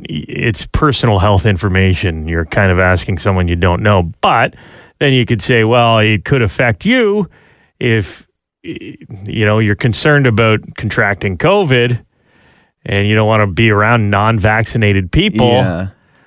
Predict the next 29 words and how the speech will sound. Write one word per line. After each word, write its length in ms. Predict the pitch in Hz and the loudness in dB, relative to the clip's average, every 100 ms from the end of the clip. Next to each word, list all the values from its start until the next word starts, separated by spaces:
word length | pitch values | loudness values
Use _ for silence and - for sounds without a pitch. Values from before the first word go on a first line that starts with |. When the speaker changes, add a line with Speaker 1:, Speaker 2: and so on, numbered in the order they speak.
| _ - | _ -6
Speaker 1:
And 100 | 117 | -2
Speaker 2:
I 40 | |
Speaker 1:
how, 260 | 156 139 151 | 0 0 0
how 60 | 139 | 0
do 60 | |
you 80 | 135 | 0
find 300 | - 139 131 | 0 0 2
out 160 | 131 127 | 0 2
that 160 | 127 | 2
information? 720 | 135 123 139 165 208 - 87 65 - | 2 2 2 2 2 0 -4 -6 -16
Speaker 2:
Yeah. 680 | - 123 123 120 101 98 147 - _ | -6 -2 0 2 2 0 -2 -6 _
I 120 | - 392 | -4 -2
think, 240 | 415 294 - - | -2 -4 -6 -2
well, 120 | 277 | 0
th-, 140 | 254 - | 0 0
I, 140 | 240 - | 0 0
I 100 | 190 | 0
don't 260 | 180 262 208 | 2 0 0
like, 200 | 202 170 | -2 -2
the, 120 | 185 | -4
the, 140 | 170 160 | -4 -6
they're 180 | 175 | -4
trying 240 | 180 220 226 | -2 0 0
to 60 | |
do 120 | 165 175 | 0 0
this 220 | 165 - | -2 -2
thing 240 | 160 156 | 0 2
where 100 | 135 | 2
you, 220 | 117 117 | 2 0